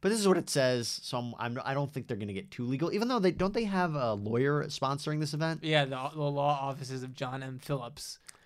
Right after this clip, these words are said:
Speaker 1: Genius, by the way.
Speaker 2: Yeah, he's, he's, he's sponsoring. He's getting a lot of free press right now.
Speaker 1: Yeah,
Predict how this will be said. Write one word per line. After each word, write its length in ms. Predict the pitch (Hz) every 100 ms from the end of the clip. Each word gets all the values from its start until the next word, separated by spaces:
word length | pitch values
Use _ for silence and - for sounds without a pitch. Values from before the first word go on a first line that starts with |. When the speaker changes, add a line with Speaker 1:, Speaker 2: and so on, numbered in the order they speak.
| _ _ _ _
Speaker 1:
Genius, 440 | - 202 190 98 -
by 160 | 87
the 80 | 80
way. 160 | 67 67 -
Speaker 2:
Yeah, 220 | 165 -
he's, 180 | 147 -
he's, 220 | 151 147
he's 220 | 143 175
sponsoring. 340 | 156 165 147 131
He's 120 | 190
getting 160 | 240 165
a 40 |
lot 140 | 139 147
of 40 |
free 160 | 151 143
press 280 | 175 185
right 160 | - -
now. 240 | - 202 -
Speaker 1:
Yeah, 280 | 147 190 104